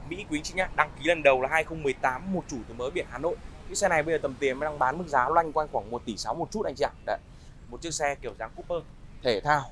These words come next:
với khả năng vận hành cực kỳ là mạnh mẽ và chắc chắn anh chị nhá. Hay là em lại đang có những cái dòng xe M P V.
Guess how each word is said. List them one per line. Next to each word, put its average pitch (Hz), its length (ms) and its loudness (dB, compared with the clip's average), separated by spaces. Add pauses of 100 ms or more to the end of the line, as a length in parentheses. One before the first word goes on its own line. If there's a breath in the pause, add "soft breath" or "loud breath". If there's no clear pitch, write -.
với 123 120 -2
khả 123 140 0
năng 127 160 -2
vận 123 100 -4
hành 113 220 2
cực - 180 2
kỳ 143 120 4
là 117 100 6
mạnh 117 220 0
mẽ 147 160 2
và 143 60 2
chắc 156 140 -6
chắn 120 160 -6
anh 143 100 -2
chị 139 100 -8
nhá. 151 120 4 (540 loud breath)
Hay 165 160 8
là 147 140 12
em 151 180 6
lại 143 100 4
đang 147 220 6
có 131 280 0
những 160 140 -8
cái 175 80 -6
dòng 151 200 6
xe 147 440 4
M 156 60 -2
P 151 200 -4
V. 180 40 2